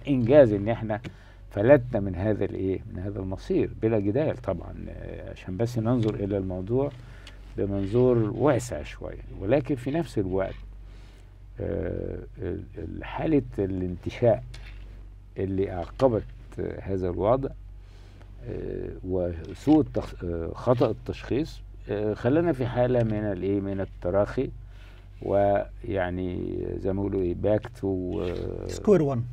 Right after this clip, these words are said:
Speaker 1: square، square، square one، business as usual، حيث الموضوع كان يقتضي تعزيز الإجراءات اللي اتخذت في المجال النقدي والمالي بإجراءات على مستوى الاقتصاد الهيكلي.
Speaker 2: إذا حضرتك بتقول نقطة مهمة، إنه إحنا كانت المشكلة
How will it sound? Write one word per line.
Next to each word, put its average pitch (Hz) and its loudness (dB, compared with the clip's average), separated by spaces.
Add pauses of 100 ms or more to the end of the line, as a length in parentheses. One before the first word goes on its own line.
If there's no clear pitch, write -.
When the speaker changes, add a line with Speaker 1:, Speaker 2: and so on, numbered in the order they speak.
(120)
Speaker 1:
square، 95 -2 (120)
square، 101 -2 (100)
square 107 0
one، 185 -2 (420)
business 135 4
as 107 2 (180)
usual، 147 4 (500)
حيث 170 6
الموضوع 127 4
كان 123 0
يقتضي 117 0 (120)
تعزيز 113 6 (100)
الإجراءات 101 0
اللي 90 -2
اتخذت 92 0
في - 2
المجال 135 6
النقدي 107 0
والمالي 92 -2 (520)
بإجراءات 92 0
على 98 -2
مستوى 90 -4
الاقتصاد 90 -8
الهيكلي. - -10 (360)
Speaker 2:
إذا 214 12
حضرتك 262 8
بتقول 185 8
نقطة 180 4
مهمة، 123 2
إنه 151 2
إحنا 131 2
كانت 139 0
المشكلة 123 -2